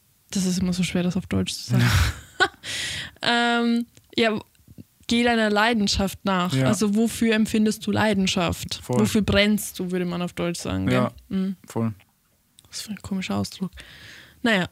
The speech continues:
Speaker 1: und auf jeden Fall, wofür brennst du wirklich?
Speaker 2: Mhm.
Speaker 1: Und das sagen die ja alle.
Speaker 2: Ja.
Speaker 1: Und ich hab das früher auch nicht so verstanden. Ich dachte mir früher immer so, "Ja,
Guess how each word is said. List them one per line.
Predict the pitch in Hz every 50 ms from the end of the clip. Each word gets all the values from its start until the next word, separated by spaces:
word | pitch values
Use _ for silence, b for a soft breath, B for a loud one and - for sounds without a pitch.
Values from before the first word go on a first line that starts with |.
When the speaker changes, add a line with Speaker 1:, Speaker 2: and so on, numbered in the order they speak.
| -
Speaker 1:
und | - 233 240
auf | 233 226
jeden | 233 226 233
Fall, | 220 233 214 208 208
wofür | 220 220 - 240 214
brennst | 202 - 214 208 214 226 214 - - - -
du | 185
wirklich? | 180 180 175 - - - - 185 175 -
Speaker 2:
Mhm. | 127 127 120 131 135 131 - -
Speaker 1:
Und | 214 220
das | 214 -
sagen | - 220 208 226 233 233
die | 220 226
ja | 214 202 208
alle. | - - 214 220 220 190 190 190 - - - -
Speaker 2:
Ja. | - 123 123 127 - B B B B
Speaker 1:
Und | - - 220 220 220 220 208 - -
ich | 214 - 254
hab | 254 -
das | 262 - -
früher | - - - 262 269 262 - -
auch | - 226 254 262 -
nicht | 247 240 226 -
so | - 226
verstanden. | - 233 - - - 208 208 220 208 - 208 202 190 185
Ich | 185 -
dachte | 220 214 214 - - 233
mir | 220 220
früher | 214 - - 214 214
immer | 202 196
so, | - -
"Ja, | -